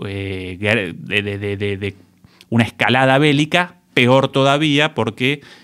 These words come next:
eh, ahí puede aparecer la posibilidad de un, de, de una guerra directa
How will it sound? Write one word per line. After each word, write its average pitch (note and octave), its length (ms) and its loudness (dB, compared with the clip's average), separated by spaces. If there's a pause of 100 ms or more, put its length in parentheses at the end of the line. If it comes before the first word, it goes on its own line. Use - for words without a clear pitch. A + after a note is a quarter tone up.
(140)
eh, F#2+ 200 -4
ahí G2+ 160 -2
puede B2+ 240 0
aparecer A#2 720 -4
la G#2 140 -8
posibilidad G#2+ 640 -4
de D3 60 -2
un, A2 200 -4
de, G2 220 -10
de G2 100 -12
una G2+ 140 -6
guerra G2+ 260 -8
directa D#3 540 -2